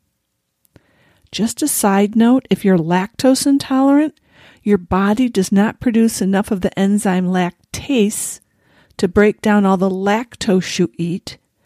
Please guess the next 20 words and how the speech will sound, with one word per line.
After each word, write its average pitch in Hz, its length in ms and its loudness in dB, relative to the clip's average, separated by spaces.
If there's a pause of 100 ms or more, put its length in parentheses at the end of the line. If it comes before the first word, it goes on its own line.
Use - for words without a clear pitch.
(240)
and 196 120 0
the 185 80 0
lactose 226 580 0
remains 190 400 0
in 185 100 -2
your 196 120 0
gut. 196 320 0 (1200)
When 185 120 4
it 196 100 0
reaches 220 320 0
the 247 100 2
large 254 320 2
intestine, 202 640 -4 (120)
the 180 80 -6
bacteria 240 640 0
there 220 260 4
have 202 300 -2 (100)
a 202 200 2
carbohydrate 208 720 0
party. 139 440 -6